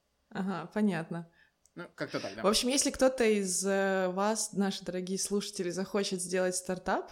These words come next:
Speaker 1: а, вы знаете, где искать технического директора. Вот наш Гена прекрасный гость. <laughs> Слушай, ну,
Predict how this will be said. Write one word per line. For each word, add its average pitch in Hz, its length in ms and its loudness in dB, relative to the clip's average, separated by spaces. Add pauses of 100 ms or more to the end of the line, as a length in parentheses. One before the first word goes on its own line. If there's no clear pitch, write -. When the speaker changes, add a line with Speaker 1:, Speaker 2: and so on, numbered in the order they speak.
(160)
Speaker 1:
а, 170 360 -4
вы 208 160 2
знаете, 208 420 0
где 185 200 0
искать 185 320 -2
технического 190 600 2
директора. 175 680 -4
Вот 175 280 -10 (280)
наш 170 300 -8 (440)
Гена 208 200 0
прекрасный 185 540 -8
гость. 180 400 -2 (180)
<laughs> 226 240 0 (360)
Слушай, 247 360 0
ну, 233 220 2